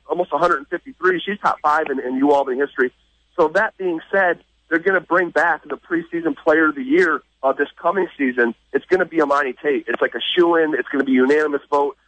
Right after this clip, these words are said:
She's gonna become the best player in the league. And at the same time, you're gonna bring back Tiana Jo Carter and Cassandra Edwards, uh, two players, uh, fr-, from the front court that play an awful lot.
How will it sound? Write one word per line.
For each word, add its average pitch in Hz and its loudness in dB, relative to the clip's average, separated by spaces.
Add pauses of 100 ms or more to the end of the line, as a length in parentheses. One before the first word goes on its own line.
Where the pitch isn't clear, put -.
(200)
She's 190 -8
gonna 214 -2
become 165 -2
the 147 2
best 156 -2 (140)
player 156 2
in 143 -4
the 135 0
league. 151 4 (320)
And 151 0
at 156 -6
the 143 -8 (100)
same 214 -2
time, 147 0
you're 147 -2
gonna 147 -2
bring 156 -2
back 147 0
Tiana 143 -2
Jo 120 0
Carter 190 0 (200)
and 127 -10
Cassandra 123 -2
Edwards, 185 0 (340)
uh, 127 2 (120)
two 98 -18 (120)
players, 170 0 (140)
uh, 127 2 (300)
fr-, 160 0 (140)
from 147 -2
the 135 0
front - -2
court 151 -4
that 135 -2
play 147 2
an 131 0
awful 165 0
lot. 123 0